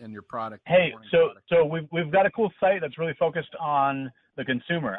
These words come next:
Speaker 2: I would love if you guys would sign up and try it out. Uh, the other thing I'd be interested in is if you guys come and follow us on Facebook.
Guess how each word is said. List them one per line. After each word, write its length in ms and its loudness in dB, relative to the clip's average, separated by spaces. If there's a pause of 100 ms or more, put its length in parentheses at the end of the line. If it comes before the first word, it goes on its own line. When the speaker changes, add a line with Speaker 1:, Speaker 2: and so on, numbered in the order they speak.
Speaker 2:
I 120 2
would 160 -6 (160)
love 320 4
if 100 -10
you 80 -10
guys 160 4
would 160 -10
sign 160 0
up 200 0 (880)
and 140 -4 (120)
try 220 4
it 100 0
out. 260 0 (580)
Uh, 220 2 (180)
the 120 -4
other 180 0
thing 160 -6
I'd 140 0
be 100 -4
interested 340 -8
in 200 -4
is 160 -4
if 160 -8
you 80 -4
guys 140 2 (120)
come 140 -2
and 160 -4
follow 180 4
us 100 -4
on 100 -6
Facebook. 360 -4